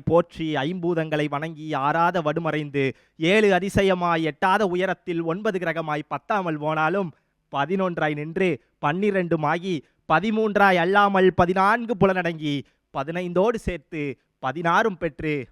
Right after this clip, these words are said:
பெருவாழ்வு வாழ்ந்து கொண்டிருக்கும் எம் தெய்வப்புலவன் வள்ளுவன் வடித்து சென்ற இந்த திருக்குறளை பற்றி வரலாறுகள் பேசும்" என சொல்லி என் சிற்றுரைக்கு முற்றுப்புள்ளி வைக்கிறேன். வாய்ப்பளித்த அத்தனை நல்லுள்ளங்களுக்கும் ஐந்தெழுத்தில் வணக்கம் சொல்லி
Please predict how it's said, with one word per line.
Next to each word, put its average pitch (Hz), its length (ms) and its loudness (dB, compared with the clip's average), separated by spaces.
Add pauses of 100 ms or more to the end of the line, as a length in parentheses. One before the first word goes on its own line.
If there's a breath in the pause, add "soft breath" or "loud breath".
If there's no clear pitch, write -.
(140)
பெருவாழ்வு 185 460 4
வாழ்ந்து 202 260 -2
கொண்டிருக்கும் 170 640 -4 (240)
எம் 151 200 -4
தெய்வப்புலவன் 180 680 2
வள்ளுவன் 190 480 -2
வடித்து 180 360 -4
சென்ற 170 280 -4
இந்த 165 180 -4
திருக்குறளை 185 500 -2
பற்றி 175 320 -2 (920)
வரலாறுகள் 165 800 0
பேசும்" 175 440 -6
என 151 180 -4
சொல்லி 175 440 -4 (260)
என் 143 180 -10
சிற்றுரைக்கு 156 560 -4
முற்றுப்புள்ளி 139 520 -12
வைக்கிறேன். 123 460 -8 (420)
வாய்ப்பளித்த 185 760 -4
அத்தனை 220 600 2
நல்லுள்ளங்களுக்கும் 180 920 -2 (340 soft breath)
ஐந்தெழுத்தில் 202 680 2
வணக்கம் 190 380 0
சொல்லி 156 460 -2